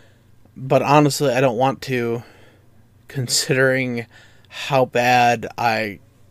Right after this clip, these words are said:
did in the last month. My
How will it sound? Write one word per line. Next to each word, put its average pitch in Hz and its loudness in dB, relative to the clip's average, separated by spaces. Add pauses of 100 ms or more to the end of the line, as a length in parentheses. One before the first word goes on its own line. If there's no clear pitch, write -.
(760)
did 113 -6 (300)
in 127 -12
the 113 -12
last 98 -14
month. - -18 (3750)
My 131 0